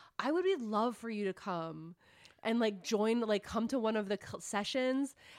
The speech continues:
And I was like, "No, no, that's okay." And then I found out from another person that did go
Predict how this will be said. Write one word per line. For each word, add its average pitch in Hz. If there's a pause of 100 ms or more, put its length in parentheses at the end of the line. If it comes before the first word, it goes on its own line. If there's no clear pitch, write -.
And 220
I 220
was 214
like, 196 (300)
"No, 311
no, 311
that's 359
okay." 226 (260)
And 226
then 254
I 247
found 240
out 220
from 220
another 226
person 202
that 185
did 311
go 185